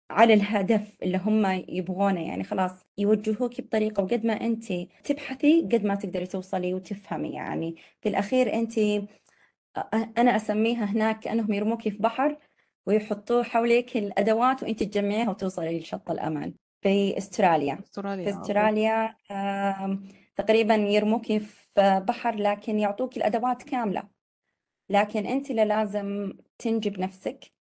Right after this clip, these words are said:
Speaker 1: وتوصلي لبرا الأمان. هنا لا، يحطوك، يعطولك شوية سفن، يعطولك شوية، آه، آه، مجاديف،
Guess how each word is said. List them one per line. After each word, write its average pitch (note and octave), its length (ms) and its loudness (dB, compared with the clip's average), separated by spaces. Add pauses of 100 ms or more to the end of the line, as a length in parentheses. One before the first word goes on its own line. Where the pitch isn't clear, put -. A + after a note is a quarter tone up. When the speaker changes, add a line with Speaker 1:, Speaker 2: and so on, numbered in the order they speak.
Speaker 1:
وتوصلي G3 400 0
لبرا F#3 300 -2
الأمان. - 460 -10 (260)
هنا C#4+ 200 4
لا، F3 400 4
يحطوك، B3+ 640 -4
يعطولك A3 440 -2
شوية F#3+ 460 0
سفن، G3 480 -2 (600)
يعطولك F3+ 420 0
شوية، F#3 580 4 (160)
آه، E3+ 680 4 (180)
آه، F#3 280 2
مجاديف، G3 720 0